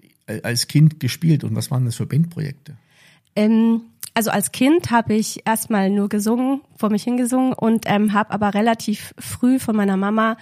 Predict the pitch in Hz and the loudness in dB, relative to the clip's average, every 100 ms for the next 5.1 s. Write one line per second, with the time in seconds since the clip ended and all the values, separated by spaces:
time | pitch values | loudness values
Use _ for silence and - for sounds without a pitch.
0 | - _ - 185 - 214 226 196 - 208 | -14 _ -8 -4 -2 -2 -2 -4 -4 -4
1 | 226 220 - 233 247 226 208 202 254 - | -2 -4 -4 -4 -2 -2 0 0 -4 -8
2 | - 269 277 - - - - _ _ - | -8 -6 -6 -12 -20 -20 -20 _ _ 0
3 | 214 208 208 208 _ - 196 - 190 190 | 2 2 0 -2 _ -4 -2 0 0 2
4 | 185 190 175 196 196 - 185 190 185 - | 0 -2 -2 -2 -2 -2 0 2 0 -4
5 | - | -20